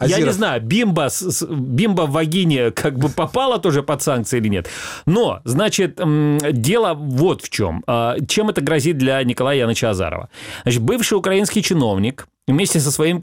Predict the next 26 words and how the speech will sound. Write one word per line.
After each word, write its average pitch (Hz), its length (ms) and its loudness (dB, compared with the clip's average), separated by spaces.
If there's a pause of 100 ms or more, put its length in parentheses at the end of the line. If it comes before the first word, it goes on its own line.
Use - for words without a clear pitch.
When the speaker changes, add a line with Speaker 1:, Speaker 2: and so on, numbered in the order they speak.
Speaker 1:
комитетом 110 600 0
не 135 80 2
могут 185 300 0
иметь 156 220 0
каких-либо 131 640 -2
коммерческих 117 560 -2
связей 143 380 0
с 151 40 2
гражданами 120 600 0
или 165 420 0
резидентами 123 800 0
Соединенных 110 520 0 (320)
Штатов 139 580 -2
Америки. 101 500 -2
Кроме 147 340 2
того, 95 220 -2
то 170 200 2
имущество, 151 480 0
которое 120 300 0
есть 120 180 -2
у 120 40 0
Николая 117 320 0
Яновича, 107 460 0
а, 98 380 -2
а, 110 340 -2
Ази-, 101 220 -2